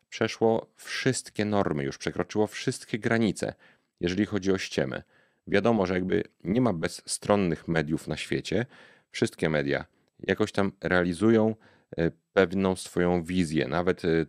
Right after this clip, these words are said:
takie malutkie medium jak mój kanał YouTube'owy. Trudno, żebym kiedykolwiek udawał, że jestem bezstronny w jakiejś, e, zasadniczej sprawie światopoglądowej. Natomiast, e, C N N oczywiście również jest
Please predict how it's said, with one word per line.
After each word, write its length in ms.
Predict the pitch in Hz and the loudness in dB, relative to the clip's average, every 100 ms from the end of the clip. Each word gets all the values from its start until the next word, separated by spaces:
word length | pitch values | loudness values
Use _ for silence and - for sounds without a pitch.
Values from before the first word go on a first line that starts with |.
| _ | _
takie 220 | 85 - | -8 -4
malutkie 380 | 80 92 87 85 | 0 0 -2 -2
medium 320 | 82 85 85 | 0 0 0
jak 120 | 82 | 0
mój 140 | 90 85 | -2 -4
kanał 380 | - 85 82 76 | -2 -2 -2 -2
YouTube'owy. 640 | 90 87 98 95 73 - - | -4 -2 2 2 2 -8 -2
Trudno, 440 | 92 87 78 73 | 0 2 0 0
żebym 200 | 80 78 | -2 -2
kiedykolwiek 480 | 80 78 85 82 - | -4 -2 0 0 -2
udawał, 300 | 78 80 82 | -2 -2 -2
że 40 | |
jestem 260 | 80 - 76 | -4 -4 -2
bezstronny 800 | 80 - - - 87 73 65 - _ _ _ - | -2 -4 -14 -4 -2 -2 -6 -14 _ _ _ -6
w 60 | |
jakiejś, 380 | 80 80 78 - | -4 -4 -8 -8
e, 200 | - 71 67 | -6 -6 -6
zasadniczej 520 | - 78 85 87 87 82 | -8 -4 -2 -2 -2 -2
sprawie 440 | - 73 78 82 - _ | 0 0 2 -2 -4 _
światopoglądowej. 920 | - 85 87 - 82 85 78 67 52 _ - - _ _ - | -4 -2 -2 -4 -2 0 2 0 -4 _ -20 -20 _ _ -4
Natomiast, 540 | 78 - 95 95 - | -4 0 0 0 0
e, 140 | 80 78 | -2 -2
C 260 | - 120 | -2 2
N 80 | 101 | 2
N 160 | 85 104 | 2 0
oczywiście 400 | 104 104 110 131 | -4 -8 -2 2
również 320 | 143 117 92 | 2 2 0
jest 260 | 82 78 - | 0 -2 -8